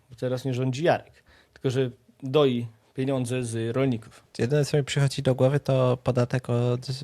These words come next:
Speaker 2: wydzierżawiania gruntów.
Speaker 1: Czy jest taki podatek w ogóle?
Speaker 2: Szczerze mówiąc, nie wiem.
Speaker 1: To o czym my rozmawiamy?
Speaker 2: Ale
Speaker 1: Jak my się
Speaker 2: wiem,
Speaker 1: na tym nie znamy.
Speaker 2: wiem, że jak ktoś wynajmuje mieszkanie, to musi od tego płacić podatek.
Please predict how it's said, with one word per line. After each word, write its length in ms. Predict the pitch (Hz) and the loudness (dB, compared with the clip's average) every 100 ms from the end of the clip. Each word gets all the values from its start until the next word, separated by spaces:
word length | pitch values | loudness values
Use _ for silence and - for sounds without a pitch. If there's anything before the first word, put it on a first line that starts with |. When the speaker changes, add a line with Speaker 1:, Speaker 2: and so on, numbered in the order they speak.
| - - _ _ _ _ _ _ _ _ - 117 | -14 -20 _ _ _ _ _ _ _ _ -14 -8
Speaker 2:
wydzierżawiania 1080 | 107 120 113 117 117 113 117 113 92 90 107 - _ _ _ - | -4 -2 -2 0 -2 -2 -2 -2 -4 -6 -10 -18 _ _ _ -18
gruntów. 680 | - - 95 92 - 104 - - _ | -10 -4 -4 -4 -8 -12 -12 -20 _
Speaker 1:
Czy 140 | - 139 | 0 2
jest 200 | 123 117 | 2 0
taki 200 | 117 135 | -6 -6
podatek 380 | 127 123 123 117 | -2 -2 -2 -2
w 80 | |
ogóle? 280 | 120 131 226 - - - | -2 -2 -4 -10 -20 -10
Speaker 2:
Szczerze 380 | - - 95 101 | -8 -4 -2 0
mówiąc, 400 | 117 117 110 - | 2 2 0 0
nie 120 | 87 | -2
wiem. 260 | - 104 127 - - | 0 -2 -2 -10 -8
Speaker 1:
To 120 | 160 | -6
o 60 | 175 | -6
czym 200 | - 143 | -4 -2
my 100 | 123 | -2
rozmawiamy? 340 | 117 113 107 | -2 -4 -4
Speaker 2:
Ale 120 | 107 | -2
Speaker 1:
Jak 100 | 117 | 0
my 60 | 117 | 2
się 60 | 117 | 2
Speaker 2:
wiem, 120 | 160 | 2
Speaker 1:
na 80 | 139 | 2
tym 160 | 139 | 2
nie 100 | 120 | 0
znamy. 280 | 110 95 - - - | -2 -8 -12 -20 -20
Speaker 2:
wiem, 440 | 110 110 101 113 117 | -12 -6 -6 -6 -4
że 520 | 120 110 110 110 110 - - | -2 0 0 -2 -2 -6 -8
jak 140 | - - | -8 -6
ktoś 280 | 113 110 113 | -6 -6 -4
wynajmuje 520 | 110 110 110 104 104 | -2 -2 -2 -2 -2
mieszkanie, 540 | 104 - 101 95 104 | -4 -4 -4 -2 -4
to 100 | - | -4
musi 280 | 127 113 110 | -4 -2 -4
od 80 | - | -4
tego 240 | 92 101 | -6 -6
płacić 360 | - 85 - - | -6 -8 -8 -8
podatek. 500 | 107 104 78 - | -6 -4 -6 -8